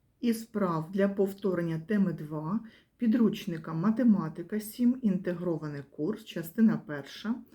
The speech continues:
Автор підручників Олександр Істер, видавництво Генеза, дві тисячі двадцять четвертий рік. Два учні накресли кути по сімдесят градусів.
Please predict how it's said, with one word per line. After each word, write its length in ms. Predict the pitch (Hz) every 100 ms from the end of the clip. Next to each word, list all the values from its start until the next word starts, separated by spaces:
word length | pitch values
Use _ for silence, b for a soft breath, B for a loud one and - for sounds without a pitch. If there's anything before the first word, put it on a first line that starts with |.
| B B B -
Автор 480 | 269 277 302 294
підручників 760 | - 196 175 160 - 202 220 247 -
Олександр 800 | 202 190 - 180 165 156 160 -
Істер, 560 | 165 151 - - 247 - B B B
видавництво 680 | 185 175 185 170 160 - 151
Генеза, 500 | 147 151 147 196 262
дві 220 | 294 175
тисячі 500 | 151 165 190 247 -
двадцять 540 | 226 147 147 196 - 208
четвертий 600 | 175 156 143 156 - 147
рік. 180 | - - _ _ B B B -
Два 280 | 185 285
учні 500 | - 196 175 - 208
накресли 640 | 202 180 - 208 - 233 220
кути 500 | 220 160 160 160 226
по 160 | 180
сімдесят 680 | 165 - 156 156 156 190 208
градусів. 580 | 170 - - - -